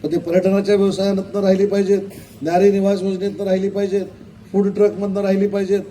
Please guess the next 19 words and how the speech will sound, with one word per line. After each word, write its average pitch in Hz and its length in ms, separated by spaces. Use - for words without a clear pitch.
ज्या 180 160
ज्या 226 140
काही 247 220
त्यांच्या 226 300
संकल्पना 190 540
असतील - 680
त्या 208 160
संकल्पनेतनं 180 920
पाचशे 180 340
मुला 202 300
मुलींना 196 360
एका 185 220
वर्षात 170 380
स्वतःच्या 196 400
पायावर 185 460
मुख्यमंत्री 185 680
रोजगार 170 420
निर्मिती 175 380
योजनेमधनं 170 640